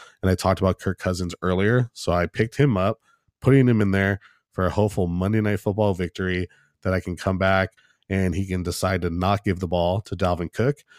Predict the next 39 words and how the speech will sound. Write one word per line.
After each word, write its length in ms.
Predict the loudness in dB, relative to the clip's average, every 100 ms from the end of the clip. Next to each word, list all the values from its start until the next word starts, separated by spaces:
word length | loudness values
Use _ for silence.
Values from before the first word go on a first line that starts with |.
| _ _
Uh, 180 | -2 0
or 220 | 4 4 2
if 80 |
he 80 | 0
does, 460 | 2 4 6 4 2
throw 180 | 0 0
it 80 |
to 100 | -2
Dalvin 340 | -4 -4 -4 -6
Cook 240 | -6 -6
for 280 | -6 -6 -4
some 200 | -6 -8
nice 180 | -8 -8
screens 440 | -8 -4 -2 -2
that 120 | -2 -2
I'm 160 | -2
also 220 | -2 -4
getting 240 | -6 -6 -6
the 40 |
points, 520 | -10 -6 -4 -4 -6 -14 _ _ -6
uh, 140 | -4 -4
'cause 140 | -6
Steve 260 | -4 -6 -4
has 240 | -6 -6
Dalvin 340 | -8 -8 -10
Cook. 360 | -6 -4 -4 -6
So, 340 | -4 -2 -2 -6 _ _ -8
um, 260 | -4 -2 0
I 120 | 0
think 180 | 0 0
we'll 100 | 2
have 160 | 2
a 120 | 0 0
real 260 | 0 0
good 240 | 0 -2 0
battle 460 | 0 2 2 2 0
of 100 | -2
the 100 | -4
receivers 720 | -6 -4 0 2 4 4 2